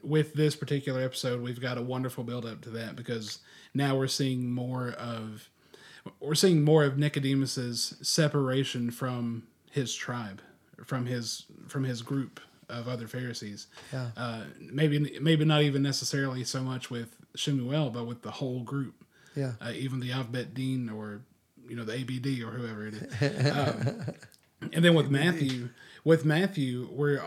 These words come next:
Speaker 1: we're also seeing, we're seeing this connection between Matthew and Gaius fully, fully, or not, maybe not fully,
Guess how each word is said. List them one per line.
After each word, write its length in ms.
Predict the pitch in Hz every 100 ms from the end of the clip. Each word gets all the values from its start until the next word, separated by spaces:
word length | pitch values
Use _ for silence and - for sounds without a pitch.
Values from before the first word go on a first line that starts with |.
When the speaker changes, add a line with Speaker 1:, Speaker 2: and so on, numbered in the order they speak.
| 131
Speaker 1:
we're 180 | 151 139
also 260 | 147 143
seeing, 540 | 135 143 131 127 123 - _ - - - - - -
we're 120 | 143
seeing 380 | - 175 190 196
this 140 | 165 -
connection 800 | 156 147 143 - 131 120 120 - _ _ _ _ _ -
between 540 | 131 - 135 131 123
Matthew 540 | 127 135 135 123 123
and 320 | 113 117 113 107
Gaius 720 | 113 127 107 92 - - - _ _ _ _ _ _ _ _ _ _
fully, 460 | - - 139 127 120 -
fully, 380 | - 156 139 131
or 80 | 135
not, 240 | 139 131 135
maybe 180 | 139
not 140 | 123 117
fully, 320 | 135 123 104